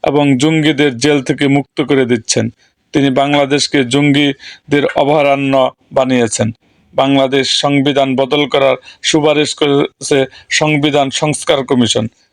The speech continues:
সেখানে থেকে ধর্মনিরপেক্ষতা কথাটি তুলে দেওয়ার প্রস্তাবও দেওয়া হয়েছে। এই নিয়েও প্রশ্ন তুলেছেন শেখ হাসিনা।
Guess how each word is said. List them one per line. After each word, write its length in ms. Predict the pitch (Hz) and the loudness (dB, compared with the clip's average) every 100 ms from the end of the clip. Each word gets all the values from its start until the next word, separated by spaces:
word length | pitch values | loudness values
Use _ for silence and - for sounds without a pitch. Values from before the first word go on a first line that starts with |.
| - | -6
সেখানে 480 | - 143 147 143 | -4 -2 0 -2
থেকে 340 | 127 143 139 135 - - - | -2 -2 0 -2 -6 -20 -6
ধর্মনিরপেক্ষতা 1500 | 139 143 156 156 151 151 151 139 - 147 - _ _ 151 143 | -2 0 0 0 0 0 -2 -6 -4 -6 -6 _ _ -4 -2
কথাটি 440 | 156 147 147 131 131 | -2 -2 -2 -2 0
তুলে 200 | 156 147 | 0 0
দেওয়ার 240 | 139 135 139 - _ | 2 0 -2 -12 _
প্রস্তাবও 500 | 165 151 - 151 135 | -4 -4 -2 -4 -2
দেওয়া 240 | 131 127 120 | 0 0 0
হয়েছে। 280 | 113 - 123 _ _ - - | -4 -6 -8 _ _ -20 -6
এই 120 | 147 | -4
নিয়েও 240 | 143 143 135 | 0 0 -2
প্রশ্ন 500 | - 143 - - 135 | -2 -4 -4 -4 -2
তুলেছেন 520 | 127 139 131 143 127 - - | 0 0 0 0 -2 -8 -12
শেখ 260 | - 156 135 | -6 -4 -2
হাসিনা। 420 | 127 113 120 113 | -4 -2 -2 -2